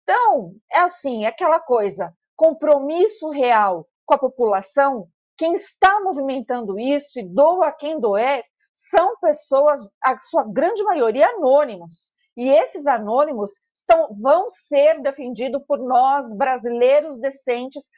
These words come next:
que temos a capacidade de reconhecer que o Estado falha. E quando o Estado falha, é muito bonito que um cidadão ocupe isso pra poder fazer bem ao próximo, tá? Porque se fosse ver bem, nós até poderíamos falar assim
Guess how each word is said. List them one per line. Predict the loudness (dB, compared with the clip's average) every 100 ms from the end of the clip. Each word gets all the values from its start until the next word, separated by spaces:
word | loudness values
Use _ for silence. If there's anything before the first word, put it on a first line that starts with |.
| _ -8
que | -8
temos | 2 2 4 0
a |
capacidade | -2 -2 -2 -2 -8 0 2 2 -2
de |
reconhecer | -8 -6 -4 -4 -6 -2 0 0 -4 _ -4
que | 0
o |
Estado | 0 -4 _ 2 2 0 -6 -10 _
falha. | 0 2 2 -2 -6 _ _
E | -2
quando | 0 0
o |
Estado | -4 -4 0 2 0 -6 -10 -2
falha, | 0 2 0 -4 -8 _ _ -2
é |
muito | 0 2 0 0 -2
bonito | -2 -4 -6 -8 -12
que | -6 -4
um | -2 -4
cidadão | -6 -2 -2 0 -4 -2
ocupe | -2 -2 2 2 2 -10 -18 _ _ _ -2
isso | 0 0 -4 -4
pra | -4
poder | 0 0 0
fazer | 0 -2 -2 -2
bem | 0 0
ao | 0 0
próximo, | 2 4 2 -2 -20 -14 -2
tá? | 0 0 -8 _ _
Porque | -4 -2 -4
se | -6
fosse | 0 0 0
ver | -2 0
bem, | 2 2 0 -10 _ _
nós | 0 0
até | 0 0 0
poderíamos | 0 -2 -4 -4
falar | -2 0 0
assim | 0 -8 -10